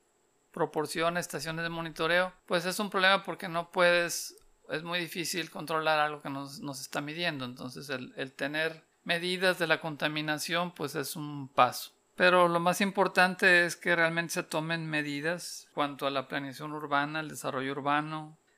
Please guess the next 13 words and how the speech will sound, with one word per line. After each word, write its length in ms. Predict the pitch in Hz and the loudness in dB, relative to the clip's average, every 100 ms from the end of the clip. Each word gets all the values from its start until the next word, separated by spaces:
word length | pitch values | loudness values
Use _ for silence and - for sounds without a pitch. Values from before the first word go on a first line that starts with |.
| _ | _
en 240 | 175 147 135 | -16 -16 -12
cuanto 1400 | 151 139 135 127 - 135 131 131 131 131 127 123 135 - - | -6 -6 -6 -12 -6 -4 -2 -2 -4 -4 -6 -8 -10 -14 -10
el 160 | 175 | -10
control 460 | 170 156 156 156 156 | -6 -6 -2 -2 0
de 100 | 165 | 0
vehículos 760 | 160 160 - 165 160 151 - - | 0 0 -2 -4 -2 -4 -10 -8
contaminantes. 880 | - 143 147 147 147 147 170 202 180 | -6 -2 0 -2 0 -2 0 -2 -4
No 240 | 160 165 | -4 -4
es 140 | 156 165 | -4 -4
una 180 | 160 | -6
cuestión 800 | - 143 - 147 151 151 147 143 | -6 -10 -6 -6 -6 -8 -10 -10
realmente 560 | 135 139 143 143 135 143 | -4 -2 -2 -8 -6 -4
de, 360 | 131 120 123 | -4 -4 -6